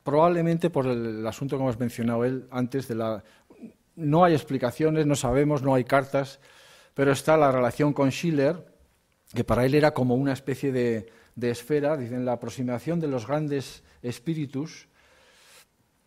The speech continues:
eh, lo que decíamos antes, ¿eh? Mi corazón a la vez, eh, se abate, se yergue, se eleva, cae, eh, me tengo que ir, es que al final se, se, se, se tiene que ir, ¿no? No se puede concentrar, esta búsqueda continua de aprobación,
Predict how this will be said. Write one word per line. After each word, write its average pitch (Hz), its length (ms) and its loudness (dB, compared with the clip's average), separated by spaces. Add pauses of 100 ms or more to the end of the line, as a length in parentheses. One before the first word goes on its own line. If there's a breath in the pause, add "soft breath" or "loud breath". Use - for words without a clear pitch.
(440)
eh, 113 100 -6
lo 110 140 -4
que 113 80 -2
decíamos 101 360 -6
antes, 101 280 -14
¿eh? 120 100 -2
Mi 123 100 -4
corazón 123 460 -4
a 143 60 -2
la 135 100 0
vez, 135 320 -4
eh, 113 460 -6
se - 180 -6
abate, 156 480 -2
se 127 220 -6
yergue, 151 440 -2
se 135 300 -4
eleva, 151 500 0
cae, 147 460 -2 (840 loud breath)
eh, 120 480 -4 (460)
me 123 160 -4
tengo 98 280 -6
que 95 140 -16
ir, 92 140 -18
es - 100 -20
que 127 80 -8
al 117 40 -8
final 120 440 -8
se, - 200 -18
se, 123 320 -14
se, - 180 -10
se 120 280 -16
tiene 113 220 -8
que 90 100 -20
ir, 82 180 -20
¿no? - 920 -20
No 135 60 -2
se 120 140 -8
puede 117 220 0
concentrar, 110 680 0
esta 127 260 -4
búsqueda 120 500 -2
continua 117 400 -6
de 110 80 -2
aprobación, 120 800 -2